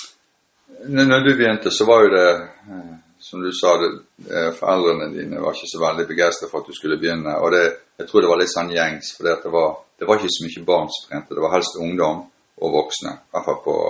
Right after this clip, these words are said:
åttitallet og til dels på nittitallet. Da kom vel barnepartiene. Men nå er det veldig mye barn, eh, og vi har mistet, kan du si,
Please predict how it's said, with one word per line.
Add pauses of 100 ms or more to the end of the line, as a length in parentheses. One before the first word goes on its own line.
(520)
åttitallet
og
til
dels
på
nittitallet. (720)
Da
kom
vel
barnepartiene. (560)
Men
nå (100)
er
det
veldig
mye
barn, (640)
eh, (200)
og
vi
har
mistet,
kan
du
si,